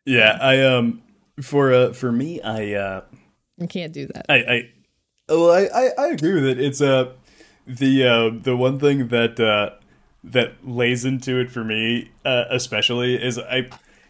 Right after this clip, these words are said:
Speaker 1: I was, I was kind of expecting, especially if you had save data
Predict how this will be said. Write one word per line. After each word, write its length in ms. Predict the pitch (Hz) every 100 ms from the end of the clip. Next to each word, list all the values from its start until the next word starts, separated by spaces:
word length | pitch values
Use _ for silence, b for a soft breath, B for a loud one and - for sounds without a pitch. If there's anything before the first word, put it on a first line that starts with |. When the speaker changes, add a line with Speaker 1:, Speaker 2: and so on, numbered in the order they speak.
| b _ _ -
Speaker 1:
I 140 | 165
was, 220 | 180 175
I 100 | -
was 200 | 190 185
kind 280 | - 226 285
of 100 | 330
expecting, 480 | 269 - 180 180 165
especially 480 | 127 135 131 143 135
if 100 | 120
you 120 | 113
had 360 | 110 110 113 117
save 340 | - 101 101
data 440 | 120 123 143 147